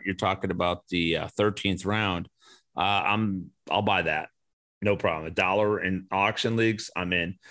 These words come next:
Breshad Perriman, I don't know how much more I could talk about this kid. He's on, he's in a contract year, one-year deal,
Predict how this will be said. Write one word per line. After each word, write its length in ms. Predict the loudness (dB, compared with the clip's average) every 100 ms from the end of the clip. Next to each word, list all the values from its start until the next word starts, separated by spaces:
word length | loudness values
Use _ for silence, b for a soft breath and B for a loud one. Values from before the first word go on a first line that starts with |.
| B 0
Breshad 480 | 2 4 2 0
Perriman, 480 | 0 2 2 2 2
I 80 | 2
don't 140 | 2
know 60 | 2
how 120 | 2
much 240 | 2 0 0
more 240 | 2 2
I 120 | 2
could 180 | 0 0
talk 280 | 2 2 0
about 280 | 0 -2 -2
this 260 | -2 -2 0
kid. 380 | 2 2 0 -6 B B _
He's 180 | 0 2
on, 220 | 0 -2
he's 160 | 0 0
in 80 | -2
a 60 |
contract 640 | -2 0 0 2 2 2 2
year, 300 | 2 2 0
one-year 400 | 0 2 4 2
deal, 480 | 4 4 4 2